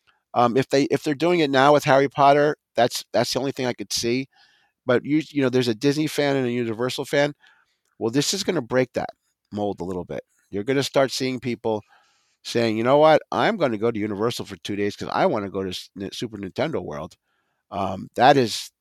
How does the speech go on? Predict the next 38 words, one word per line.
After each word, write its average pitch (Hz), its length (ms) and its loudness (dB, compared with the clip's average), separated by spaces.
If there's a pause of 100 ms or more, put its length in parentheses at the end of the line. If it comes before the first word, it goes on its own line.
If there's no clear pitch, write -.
(160)
you 101 100 -6
know, 98 160 -4
Epic - 320 0
is 107 260 -8
my 107 160 -2
place 147 320 -2
for - 220 -12
this 104 160 -8
trip. - 360 -4 (720)
And 113 460 0 (1120)
the 123 140 0
thing 175 180 0
about 143 300 6
that 117 200 4
is, 107 220 -2
you 113 80 -6
know, 107 180 -4 (220)
you 107 140 -6
know, 107 80 -2
Disney 139 360 -4
loses 123 420 -4
the 107 100 -8
people 117 280 -6
in 95 60 -6
the 98 80 -10
parks, - 340 -4
but - 80 -20
they 101 120 -6
also 139 240 -6
lose 110 260 -6
all 98 140 -6
the 98 100 -6
other 156 220 -6
revenue, 85 340 -14
like 76 200 -12
the - 100 -12
food 202 460 -10 (480)
and, 101 440 -6